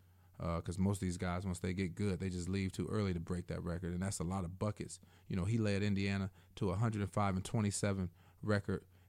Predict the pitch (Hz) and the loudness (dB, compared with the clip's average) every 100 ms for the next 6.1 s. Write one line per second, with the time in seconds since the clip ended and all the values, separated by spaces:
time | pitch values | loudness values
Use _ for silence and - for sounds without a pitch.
0 | - - - 127 135 110 104 110 110 110 | -20 -20 -4 2 4 4 2 0 -2 -2
1 | 107 - 101 98 98 - 104 95 - - | -2 -2 -2 0 -2 0 2 0 -4 -4
2 | 107 104 - 113 101 107 101 92 92 92 | 0 0 0 0 2 2 2 0 0 0
3 | - 95 92 90 90 90 90 90 - - | 0 2 2 2 2 2 0 -2 -8 -6
4 | 92 - 131 104 101 104 95 95 95 - | -6 4 4 4 2 0 0 0 -2 0
5 | 98 85 85 90 87 87 85 82 80 98 | 0 0 0 -2 0 0 0 -2 -2 -2